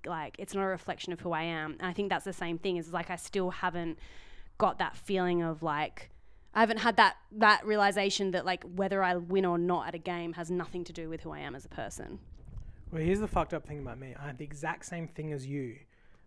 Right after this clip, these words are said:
Speaker 2: but there's also a part of me that thinks that I can win against anyone at anything.
Speaker 1: Yeah, you've got
Speaker 2: So
Speaker 1: the mum arrogance.
Speaker 2: So I will, yeah, so I'll, like,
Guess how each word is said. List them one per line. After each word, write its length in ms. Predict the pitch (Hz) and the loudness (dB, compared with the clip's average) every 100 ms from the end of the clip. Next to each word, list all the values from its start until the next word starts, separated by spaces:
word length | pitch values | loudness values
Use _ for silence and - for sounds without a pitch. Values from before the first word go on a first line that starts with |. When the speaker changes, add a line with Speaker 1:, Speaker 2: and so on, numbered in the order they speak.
| 175 156 | -20 -10
Speaker 2:
but 180 | 165 151 | -8 -4
there's 160 | 156 135 | -4 -4
also 380 | 156 151 - 160 | -4 -4 -2 -4
a 60 | |
part 320 | - - 143 | -4 -6 -4
of 80 | 143 | -4
me 160 | 139 139 | -6 -8
that 180 | 127 - | -10 -10
thinks 300 | 139 135 - | -10 -10 -10
that 100 | 131 | -12
I 60 | |
can 280 | - 139 127 | -12 -12 -12
win 260 | 131 131 147 | -10 -10 -10
against 400 | 156 127 127 - - | -10 -12 -12 -16 -16
anyone 420 | 120 135 135 170 | -16 -14 -12 -12
at 80 | - | -12
anything. 420 | 127 135 - 240 | -14 -14 -10 -8
Speaker 1:
Yeah, 240 | 220 185 165 | -6 -6 -6
you've 200 | 175 208 | -6 -2
got 120 | 269 | 2
Speaker 2:
So 100 | 220 | 4
Speaker 1:
the 40 | 226 | 4
mum 180 | 196 | 4
arrogance. 480 | 175 156 156 151 135 | 2 -2 -6 -8 -6
Speaker 2:
So 120 | - 196 | -2 6
I 140 | 202 | 10
will, 160 | 208 208 | 10 8
yeah, 160 | 135 | 0
so 160 | - - | -2 2
I'll, 220 | 196 214 | 10 12
like, 260 | 220 202 | 12 8